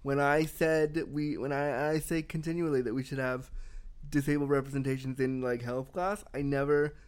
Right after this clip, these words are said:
truly gave visually impaired or blind people a thought, which is my own privilege. And thank you for knocking that out, knocking me off that pedestal and making me think more critically about it.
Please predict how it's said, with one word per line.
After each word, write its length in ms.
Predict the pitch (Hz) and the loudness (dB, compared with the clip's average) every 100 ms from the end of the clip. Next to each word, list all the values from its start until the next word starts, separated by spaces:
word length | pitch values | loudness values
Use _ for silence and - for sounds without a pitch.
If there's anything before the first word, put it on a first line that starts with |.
| - | -18
truly 440 | - 165 170 170 160 | -6 -2 0 4 4
gave 520 | 151 147 143 139 - - - - | 4 2 2 -2 -8 -16 -18 -2
visually 360 | 156 147 147 143 | 0 2 2 2
impaired 440 | 139 147 139 131 | 0 -2 0 0
or 180 | 131 127 | 0 0
blind 600 | 131 131 123 127 131 135 | 0 0 0 0 -2 -4
people 360 | 139 131 127 - - | -4 -2 -2 -4 -8
a 60 | |
thought, 340 | - 160 165 123 | -6 -2 0 0
which 140 | 135 | -2
is 100 | 127 | -2
my 140 | 131 131 | -2 0
own 280 | 139 139 | 0 -2
privilege. 420 | 135 123 120 160 185 | -2 -4 -2 -2 -2
And 140 | 180 | 2
thank 200 | 180 180 | 2 2
you 120 | 180 | 0
for 260 | 185 190 180 - - - - | 2 2 -2 -10 -16 -18 -8
knocking 500 | 180 185 185 185 185 | 0 2 2 0 2
that 120 | 180 | 4
out, 220 | 175 - | 4 2
knocking 320 | 160 175 185 180 | 0 2 0 0
me 80 | |
off 240 | 175 208 - | 2 0 2
that 300 | 143 - - | 0 -2 0
pedestal 440 | 127 - 139 143 | 4 4 4 -2
and 80 | 175 | 0
making 220 | 175 165 | 0 0
me 100 | 160 | -2
think 320 | 151 151 151 151 | -2 -6 -4 -4
more 160 | 147 | -4
critically 380 | 151 165 165 135 | -2 -6 -2 -2
about 220 | 117 92 | 0 -2
it. 120 | - | -4